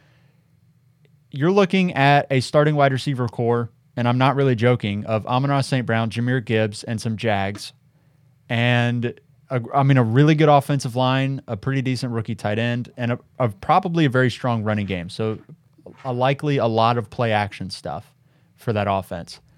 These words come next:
But, like, could Jared Goff throw a ton of touchdowns in that offense? I can see it because I believe they're gonna run the ball really, re-, really well, and it will take pressure off of the passing game to carry the offense. I mean, I think they're gonna have to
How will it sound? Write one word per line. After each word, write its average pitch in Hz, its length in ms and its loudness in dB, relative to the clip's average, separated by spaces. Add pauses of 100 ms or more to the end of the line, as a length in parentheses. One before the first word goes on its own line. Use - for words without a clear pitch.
(920)
But, 160 140 2
like, 151 200 4
could 165 260 4
Jared 139 300 2
Goff 131 220 2
throw 123 160 -2
a 110 40 -4
ton 107 200 -6
of 92 60 -10
touchdowns 156 600 -2
in 160 140 -4
that 170 100 0
offense? 175 440 -4 (580)
I 123 200 2
can 139 180 -2
see 120 300 -2
it 87 180 -6
because 120 300 -2
I 120 80 2
believe 113 340 -4
they're 110 140 -2
gonna 107 200 -4
run 110 200 -2
the 120 80 -2
ball 101 200 0
really, 110 300 -4
re-, 107 300 -2 (180)
really 127 460 -2
well, 107 580 2
and 120 100 -4
it 120 60 0
will 117 140 -4
take - 240 -8
pressure 120 480 -2
off 110 260 0
of 101 140 -10
the - 60 -8
passing 113 380 -4
game 104 220 -6
to 104 60 -8
carry 101 260 -8
the 98 140 -6
offense. 104 560 -10 (680)
I 127 80 -2
mean, 127 140 2
I 123 80 2
think 143 180 -2
they're 127 120 -2
gonna 113 120 -2
have 113 340 -2
to 82 240 -10